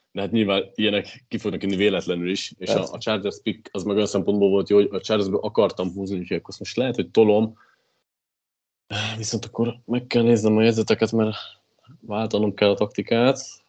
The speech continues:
Speaker 1: hogy honnan nem húztam még, ami neccesnek van fölírva.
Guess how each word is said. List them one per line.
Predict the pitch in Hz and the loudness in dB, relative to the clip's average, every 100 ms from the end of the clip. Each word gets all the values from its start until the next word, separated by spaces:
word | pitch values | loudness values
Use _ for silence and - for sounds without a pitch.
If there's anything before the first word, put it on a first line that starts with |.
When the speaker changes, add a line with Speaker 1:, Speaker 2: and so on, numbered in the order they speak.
| _ _ | _ _
Speaker 1:
hogy | 107 98 | -4 -4
honnan | - 113 107 101 | -4 -4 -2 -2
nem | 104 101 | -4 -4
húztam | 107 - - 98 98 | -4 -8 -4 -2 -2
még, | 104 101 98 95 92 - _ _ _ - | 0 0 0 0 -4 -14 _ _ _ -4
ami | 104 | -2
neccesnek | 104 104 - 92 95 95 | 0 -2 -4 -4 -4 -2
van | 92 | -4
fölírva. | 92 123 104 101 254 | 0 4 6 6 4